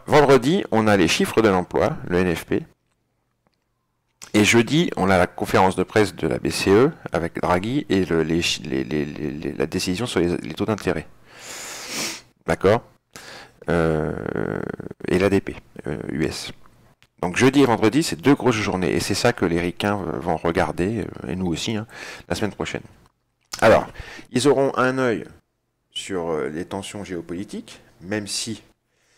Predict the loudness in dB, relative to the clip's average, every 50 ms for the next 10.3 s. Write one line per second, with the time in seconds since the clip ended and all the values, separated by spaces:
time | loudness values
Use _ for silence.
0 | _ _ _ _ -6 0 2 6 6 8 8 8 6 4 4 6 6 8 8 6
1 | 4 4 4 2 4 4 4 4 4 2 4 2 2 0 0 0 0 0 -2 -2
2 | -2 -4 -4 -2 2 4 6 6 6 4 2 0 -2 -2 -2 -4 -6 -6 -2 2
3 | 2 4 6 6 6 4 2 0 -2 -4 -2 0 0 0 0 -2 0 2 2 4
4 | 6 6 4 4 2 2 0 0 -2 -2 -2 -2 -2 -2 -2 -2 -2 -4 -4 -2
5 | 2 4 4 4 4 2 -2 -6 -6 -8 -10 -14 -12 -10 -10 -10 -10 -10 -10 -12
6 | -6 0 2 2 2 2 2 4 4 6 6 4 2 -2 -4 -2 -2 -2 -2 -2
7 | -4 -6 -8 -10 -10 -12 -14 -14 -14 -16 -14 -10 -10 -10 -8 -4 0 2 2 4
8 | 4 2 2 0 0 -2 -2 -2 -2 -2 -4 -6 -8 -12 -18 -20 -20 -20 -20 -20
9 | -20 -20 -16 -10 -8 -8 -8 -6 -6 -6 -6 -4 -4 -4 -4 -2 0 0 0 0
10 | -2 -8 -10 -10 -10 -10